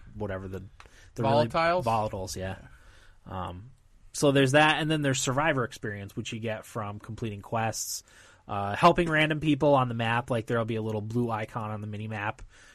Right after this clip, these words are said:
Speaker 1: uh, and you can go help someone that's being attacked by zombies, um, completing side quests, stuff like that.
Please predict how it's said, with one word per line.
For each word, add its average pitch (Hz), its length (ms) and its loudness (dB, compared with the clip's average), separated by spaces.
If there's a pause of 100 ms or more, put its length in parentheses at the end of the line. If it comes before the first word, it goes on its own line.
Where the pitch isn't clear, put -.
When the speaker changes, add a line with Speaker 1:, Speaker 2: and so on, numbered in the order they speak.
(160)
Speaker 1:
uh, 107 160 -6
and 104 120 -6
you 104 40 -8
can 104 140 -12
go 101 160 -4
help 107 280 -6
someone 104 280 -8
that's 104 140 -10
being 101 200 -8
attacked 98 320 -8
by 104 160 -4
zombies, 98 640 -8 (440)
um, 92 320 -14 (400)
completing 131 400 2
side 98 280 -4
quests, 95 340 -8
stuff - 180 -8
like 92 160 -14
that. 92 240 -12